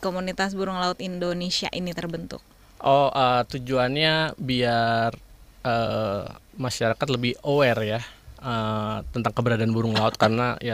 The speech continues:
Speaker 2: seperti Mas Boas bilang, eh, kurang diperhatikan,
Speaker 1: Mm-mm.
Speaker 2: eh, kurang pengamat. Jadi ya kita kayak tergerak lah, kayak membuat, eh, komunitas yang fokus untuk, eh, satu jenis burung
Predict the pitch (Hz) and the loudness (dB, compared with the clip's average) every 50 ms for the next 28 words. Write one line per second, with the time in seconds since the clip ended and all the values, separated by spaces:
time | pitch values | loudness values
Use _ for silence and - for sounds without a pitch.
0 | 110 - - - 110 - 120 113 113 - - 110 104 107 104 117 117 110 110 117 | -4 -4 -6 -8 -6 -6 -4 -6 -6 -6 -6 -4 -6 -6 -4 -4 -4 -4 -4 -4
1 | 131 147 185 - 113 113 110 110 107 107 - - - - - - 123 120 110 113 | -6 -8 -8 -6 -4 -4 -2 -2 -4 -6 -8 -12 -20 -12 -6 -4 -2 -2 -2 -2
2 | 110 110 - 120 110 110 107 - - - - - 117 120 127 131 139 143 147 156 | -4 -4 -4 -4 -2 -2 -4 -4 -6 -12 -6 -6 -4 -4 -4 -6 -8 -8 -8 -4
3 | 185 214 190 196 - 117 - - 190 - 131 123 117 113 113 - 120 117 117 117 | -4 -4 -2 -2 0 0 0 0 0 2 6 6 6 6 4 2 2 4 4 4
4 | 113 117 113 123 139 - - - - - - - - - - - - - - - | 4 4 2 2 0 -2 -6 -20 -20 -20 -20 -20 -20 -20 -20 -20 -20 -12 -6 -4
5 | 120 120 139 139 127 120 - 127 120 151 139 131 120 117 117 110 - - - - | -2 0 2 2 2 2 2 2 4 4 6 6 6 6 6 6 4 0 -2 0
6 | 135 120 117 127 135 - - 131 123 117 - - - - - - - 127 113 113 | 0 0 2 0 0 2 2 0 0 -2 -4 -16 -20 -20 -18 -8 -4 -2 0 0
7 | 113 113 104 - 131 120 117 113 113 113 113 - - - - - - - - - | -2 -4 -6 -6 -4 -4 -2 0 0 -2 -2 -4 -8 -20 -20 -20 -20 -20 -20 -20
8 | - - - 120 113 113 113 113 113 113 110 - - - - - - - 131 123 | -16 -8 -6 -4 -2 -2 0 0 -2 -2 -4 -6 -8 -14 -20 -12 -4 0 2 4
9 | 127 127 117 - - 135 117 - 120 113 - - 147 135 - - 135 131 117 139 | 4 4 2 2 0 0 0 0 -2 -2 0 0 -2 -2 -2 -4 -4 -4 -2 -2
10 | 131 - - - - - - - 120 117 113 110 110 110 110 113 113 110 - - | -4 -4 -6 -20 -20 -14 -6 -4 -2 -2 -2 -2 -2 -4 -4 -6 -6 -6 -4 -4
11 | 113 110 - 123 113 117 117 117 117 117 - - - - - - 127 123 123 120 | -4 -2 -2 -4 -4 -2 -4 -4 -4 -4 -6 -8 -10 -10 -10 -6 -4 -2 -2 -2
12 | 113 110 107 | -2 -4 -6